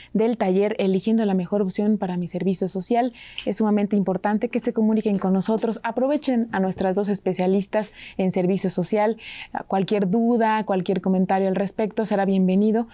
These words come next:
en los teléfonos que aparecerán en un momento más en nuestra pantalla. También tenemos el correo electrónico, que es otra forma de comunicarse con nosotros y que también es, nos da oportunidad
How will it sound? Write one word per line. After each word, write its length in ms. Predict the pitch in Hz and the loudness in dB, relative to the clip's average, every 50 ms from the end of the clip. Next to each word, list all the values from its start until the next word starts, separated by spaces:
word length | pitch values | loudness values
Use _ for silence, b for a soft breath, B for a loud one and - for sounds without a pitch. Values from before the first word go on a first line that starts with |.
| B B B B | B B B B
en 140 | - 190 196 | 0 0 2
los 140 | 196 190 190 | 2 0 -2
teléfonos 460 | - 190 185 196 190 226 208 202 190 | 0 0 0 0 0 0 0 0 0
que 100 | - 214 | -2 -4
aparecerán 520 | 202 - 202 196 185 - 190 190 190 196 - | -2 0 -2 -2 0 0 0 0 0 0 0
en 140 | - 190 196 | 0 0 2
un 80 | 220 233 | 4 4
momento 360 | 233 208 202 202 196 - 175 | 2 2 2 0 0 0 0
más 260 | 175 185 202 196 - B B B B B | 0 0 0 -2 -6 B B B B B
en 120 | - 175 175 | 0 2 2
nuestra 300 | 180 175 - - 175 175 | 2 2 0 -2 -4 -2
pantalla. 500 | - 175 175 165 - - - 170 165 - B B B | -2 -2 -2 0 -2 -2 -4 -4 -6 -8 B B B
También 260 | B 262 311 359 370 349 | B 0 0 0 2 2
tenemos 320 | 330 302 302 302 285 - | 2 2 2 2 2 0
el 120 | 262 214 208 | 0 -2 0
correo 260 | - 220 214 233 233 | 0 0 2 2 2
electrónico, 640 | 233 240 233 - - 254 254 254 262 240 - 262 | 2 2 0 0 0 0 2 2 0 0 0 -4
que 140 | 254 - 208 | -2 -2 -2
es 80 | 180 190 | -2 -2
otra 160 | 185 - 180 | -2 -2 -4
forma 260 | - - 190 190 185 | -2 0 0 0 0
de 80 | 180 170 | 0 0
comunicarse 640 | - 175 175 175 185 180 - 190 185 185 - 185 | 0 0 2 2 2 0 0 -2 -4 -2 -4 -4
con 120 | - 185 190 | -2 0 -2
nosotros 520 | 196 196 226 220 214 240 233 254 233 B B B B B B B | 0 0 0 -2 0 0 -2 -2 -4 B B B B B B B
y 60 | 220 | -2
que 140 | - 254 - | -2 0 0
también 420 | 254 247 254 262 269 277 269 - | 0 0 2 2 2 2 0 -2
es, 280 | - - 220 214 233 - | -2 -4 -2 -2 0 0
nos 160 | 214 214 214 | 0 0 2
da 80 | 226 233 | 0 0
oportunidad 680 | 233 240 220 214 208 220 208 208 208 208 214 226 220 | 0 -2 -2 -2 0 0 0 2 2 2 2 0 0